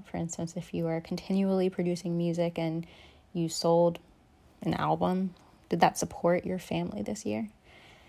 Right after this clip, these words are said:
Have you taken risks in your creative journey? Have you taken opportunities to collaborate with others along your creative journey? Have you explored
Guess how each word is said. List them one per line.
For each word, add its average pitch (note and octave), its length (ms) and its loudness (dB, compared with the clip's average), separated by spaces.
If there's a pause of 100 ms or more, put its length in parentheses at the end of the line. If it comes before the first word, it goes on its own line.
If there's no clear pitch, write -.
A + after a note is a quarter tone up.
(760)
Have F3+ 460 8
you F3+ 440 0
taken F#3 440 -2
risks - 680 -2 (460)
in F#3+ 160 2
your F3 280 2
creative E3+ 500 -2 (180)
journey? E3+ 540 -4 (920)
Have F#3 240 4
you F3 300 2
taken E3+ 800 -2 (500)
opportunities F3+ 560 2
to - 80 -2
collaborate E3+ 440 2
with F3 200 -2
others F#3+ 580 -2 (320)
along E3+ 360 0
your E3 140 0
creative E3+ 340 -2
journey? E3 360 -4
Have F3+ 220 2
you F3+ 80 4
explored F3 560 0